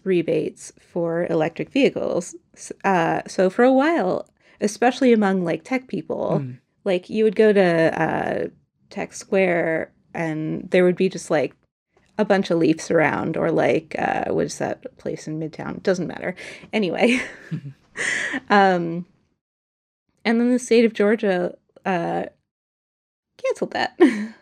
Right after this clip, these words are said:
Speaker 2: Of course they
Speaker 1: And
Speaker 2: did. <laughs>
Speaker 1: there are markets, 'cause, you know, Georgia, the state where disenfranchising voters is, like, the, uh,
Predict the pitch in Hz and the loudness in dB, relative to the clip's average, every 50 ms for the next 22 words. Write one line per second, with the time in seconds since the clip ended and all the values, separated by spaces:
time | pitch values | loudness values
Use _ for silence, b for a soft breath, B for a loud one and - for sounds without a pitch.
0 | _ _ - 190 151 - 247 262 277 277 269 269 277 269 B B B B B 139 | _ _ -8 -6 -4 -2 -2 -2 -2 -2 -2 -2 -4 -4 B B B B B -6
1 | B B B B _ _ _ _ - 294 311 302 294 277 208 202 220 - - - | B B B B _ _ _ _ -2 0 2 2 2 2 2 2 0 0 -2 -2
2 | - 311 311 302 311 - _ - 294 349 277 190 180 175 165 165 175 190 208 208 | 0 2 2 2 0 -4 _ 0 4 4 4 6 4 2 2 0 -2 -2 -4 -2
3 | - 269 247 214 208 - 170 156 170 202 208 180 180 202 - - - 185 185 185 | 2 6 6 6 6 4 4 4 4 4 2 2 0 -2 -2 0 2 2 4 4
4 | 180 180 170 170 170 - 190 - - 185 175 - 175 190 208 202 185 170 170 170 | 4 2 2 2 2 0 -2 -2 -4 -4 -2 -2 0 0 2 2 4 2 2 2
5 | 175 170 165 165 165 165 175 165 175 170 175 160 165 165 170 196 190 - - 175 | 0 -2 -2 -2 -2 -2 -2 -2 0 0 2 2 4 2 2 2 0 -2 -4 -6
6 | 156 160 - - - - - 151 160 160 _ _ _ _ _ _ - 190 175 175 | -6 -8 -10 -10 -8 -6 -6 -6 -6 -8 _ _ _ _ _ _ -12 -10 -10 -10
7 | 165 - _ _ _ _ _ _ _ _ _ _ _ _ _ _ - 285 - - | -12 -16 _ _ _ _ _ _ _ _ _ _ _ _ _ _ -18 -14 -12 -10
8 | - - - - | -8 -8 -10 -10